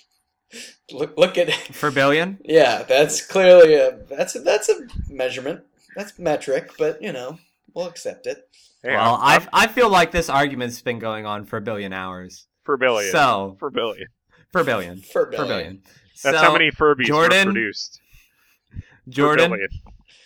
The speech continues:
Speaker 1: Uh.
Speaker 3: Uh, my vote is staunchly with the, uh,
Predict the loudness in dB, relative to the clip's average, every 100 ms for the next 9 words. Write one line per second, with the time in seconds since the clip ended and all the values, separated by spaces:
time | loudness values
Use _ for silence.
0 | _ _ _ _ _ _ _ -4 -2 0
1 | 0 -2 -2 -4 -6 -10 -16 _ _ _
2 | -20 _ -20 _ _ _ 0 4 6 4
3 | 2 4 6 4 2 -4 _ _ -4 -2
4 | -2 -6 -10 -12 -18 -12 -10 -8 -8 -8
5 | -6 -8 -8 -8 -8 -8 -10 -12 -16 -14
6 | -16